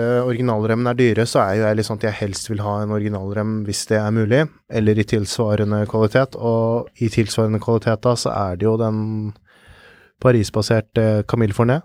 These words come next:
som er, ehm, produsenten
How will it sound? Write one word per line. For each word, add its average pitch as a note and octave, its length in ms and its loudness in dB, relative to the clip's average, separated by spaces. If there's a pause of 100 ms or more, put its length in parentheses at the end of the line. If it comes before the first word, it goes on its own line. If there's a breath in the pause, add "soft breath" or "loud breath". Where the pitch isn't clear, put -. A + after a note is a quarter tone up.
(120)
som A#2 320 -6
er, G#2+ 320 0
ehm, G#2+ 520 -4 (920)
produsenten A#2 760 2